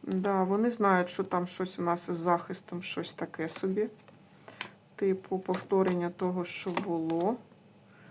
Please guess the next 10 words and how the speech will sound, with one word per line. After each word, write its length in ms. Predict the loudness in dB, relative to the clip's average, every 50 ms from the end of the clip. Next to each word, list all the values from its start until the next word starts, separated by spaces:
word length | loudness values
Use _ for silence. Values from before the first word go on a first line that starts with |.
| -14 -10 -10 -10 -10 -10 -8
Правосуддя, 1400 | -4 -2 -2 -2 -2 -2 -6 -6 -8 -10 -12 -12 -10 -6 -2 0 2 2 2 0 -4 -4 0 0 0 0 0 -4 -8 -10 -12 -6
розпач. 1040 | -4 0 2 2 2 2 2 0 -2 -6 -4 0 2 2 2 0 -2 -6 -6 -8 -10 -14 -16 -16 -16 -18 -20 -20 -20 -20 -20 -20 -20 -20 -20 -20 -18 -12 -8
Загнати 680 | -6 -2 0 2 2 4 4 4 4 4 2 2 2 2
в 120 | 2 2
розпач. 640 | 0 0 -2 -2 -4 -6 -10 -10 -8 -8 -6 -6 -6
Київ 380 | -2 2 4 6 6 6 6 4
обережно. 680 | 2 2 0 2 2 2 0 0 -2 -4 -4 -4 -6 -8 -12 -20 -20 -20 -20 -20 -20 -20 -20 -18 -12 -12 -12 -12 -12 -20 -20 -20 -20 -20 -20 -20 -18 -18 -18 -20 -20 -20 -20 -20 -20 -20 -20 -20 -20 -16
Щоб 360 | -12 -8 -6 -2 0 0 0
були 540 | 0 -2 0 0 2 2 4 4 4 4 2 0 -6 -18 -20 -20 -20 -20 -12 -6
постраждалі. 1040 | -4 -4 -4 -4 -4 -2 -2 -2 -2 -4 -6 -6 -4 -2 -2 -2 -2 -2 -4 -4